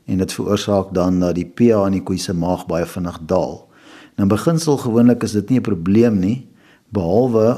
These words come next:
as die koei baie sagte weiding eet, so weiding met 'n laer veselinhoud. En dis juis daar waar ons nou nuwe verwikkelinge het in ons, in ons omgewing, waar daar 'n neiging is om baie meer, ehm,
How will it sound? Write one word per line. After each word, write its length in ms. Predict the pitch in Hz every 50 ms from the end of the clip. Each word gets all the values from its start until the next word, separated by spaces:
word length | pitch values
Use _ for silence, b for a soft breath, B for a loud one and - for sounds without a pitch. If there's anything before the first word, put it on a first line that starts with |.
| -
as 100 | 98 -
die 140 | - 104 98
koei 200 | - - 110 104
baie 260 | 95 87 85 98 101 101
sagte 480 | - - - 127 107 - - - 107
weiding 480 | 85 78 82 87 90 87 95 92 92 90
eet, 160 | 87 78 -
so 240 | - - 104 87 78
weiding 340 | 80 87 95 95 107 104 101
met 160 | 98 95 -
'n 100 | 101 87
laer 320 | 85 82 85 87 90 90 -
veselinhoud. 800 | - - - 104 92 - - 90 - 80 80 - - - - _ B B B B B B B B B B B B B B
En 100 | - 101
dis 160 | 101 104 101
juis 280 | 104 104 107 120 113 104
daar 280 | 101 92 95 104 110
waar 140 | 110 110 104
ons 200 | 98 101 95 -
nou 460 | - 101 95 95 95 98 95 98 -
nuwe 320 | 117 113 113 95 101 113 120
verwikkelinge 640 | - 123 95 85 95 92 - 123 113 110 110 104 95
het 320 | 90 87 92 90 92 -
in 200 | 107 - 101 87
ons, 380 | 87 87 82 - - - - -
in 120 | - 107 92
ons 160 | 95 92 -
omgewing, 640 | 92 87 - - - - 120 120 107 90 95 120 123 B B B B B B B B B B B B B
waar 200 | - 87 87 98
daar 600 | 101 98 98 95 98 98 - - 98 101 101 101 101
'n 80 | 95
neiging 360 | 92 95 95 95 - 117 113 107
is 180 | 104 104 -
om 100 | 117 95
baie 280 | 90 92 92 101 110 110
meer, 580 | 107 107 107 104 104 101 101 98 95 92 110 - -
ehm, 340 | - 90 85 85 85 85